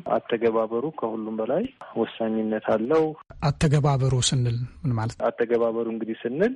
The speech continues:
Speaker 1: ህጉን የሚመለከታቸው አካላት ራሳቸው የሲቪል ማህበረሰብ ድርጅቶች፣ ህጉን የሚያስፈጽሙ የመንግስት አካላት፣ እንደገና ደግሞ ለዚህ አጋዥ የሆኑ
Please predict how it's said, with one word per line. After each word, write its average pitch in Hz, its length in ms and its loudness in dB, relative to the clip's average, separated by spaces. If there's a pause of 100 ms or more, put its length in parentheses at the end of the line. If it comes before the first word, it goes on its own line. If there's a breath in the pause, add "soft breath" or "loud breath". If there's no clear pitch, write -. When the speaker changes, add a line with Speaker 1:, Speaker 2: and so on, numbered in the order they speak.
Speaker 1:
ህጉን 123 340 0
የሚመለከታቸው 113 1040 -2 (320)
አካላት 113 480 0
ራሳቸው 110 400 -2
የሲቪል 110 320 -6
ማህበረሰብ 110 440 -4
ድርጅቶች፣ 156 600 -4 (160)
ህጉን 117 300 0
የሚያስፈጽሙ 113 580 -2 (120)
የመንግስት 110 460 -4
አካላት፣ 131 540 0
እንደገና 135 400 2
ደግሞ 117 200 -4
ለዚህ 127 300 0
አጋዥ 117 340 0
የሆኑ 117 340 -6